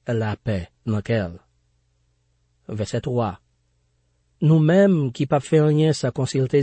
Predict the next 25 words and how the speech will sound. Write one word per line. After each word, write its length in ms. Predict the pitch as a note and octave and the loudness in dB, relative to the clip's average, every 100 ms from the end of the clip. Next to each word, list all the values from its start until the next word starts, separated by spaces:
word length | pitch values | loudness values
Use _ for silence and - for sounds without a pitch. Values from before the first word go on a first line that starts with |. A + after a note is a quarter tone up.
| C3 | 2
zetwal, 540 | A#2+ - C3 C#3 G2 - _ - | -2 -2 0 0 -4 -10 _ -6
pwoche 380 | D3+ D3+ C#3+ B2+ | -2 0 2 2
vini. 300 | C3+ G#2+ - _ _ _ _ _ _ _ | 0 -2 -6 _ _ _ _ _ _ _
Se 160 | - F3+ | 0 4
yon 220 | F#3 F#3+ | 6 4
bann 200 | F3+ F3 | 4 4
moun 280 | E3 F3 D#3 | 4 4 2
ki 140 | C#3+ C3+ | 0 0
vire 240 | C#3+ D3 | 2 2
do 120 | C#3+ C#3 | 4 2
bay 180 | B2 | 2
Bondye 440 | B2 C3 B2 B2 A2+ | 0 -2 0 0 -2
nou 120 | G#2+ | -2
ye. 180 | G2+ G2 - _ _ _ _ _ _ _ C#3+ | -2 -4 -8 _ _ _ _ _ _ _ -2
N 120 | C#3 | -2
ap 80 | - | -2
sèvi 400 | - D#3+ D3+ D#3 | 4 4 4 0
zidòl, 560 | C3+ C#3+ C3 C#3+ D3+ A2 - _ _ _ _ D#3 | 0 -2 2 4 4 2 -4 _ _ _ _ 2
nou 160 | D#3+ | 4
tankou 240 | E3 F#3+ F3+ | 4 4 4
moun 200 | E3+ D#3 | 4 2
k 120 | C#3 | -4
ap 60 | - | -2
fè 140 | C3+ | -2
adiltè, 480 | C3 C#3 C3+ - C3 | 0 0 0 2 0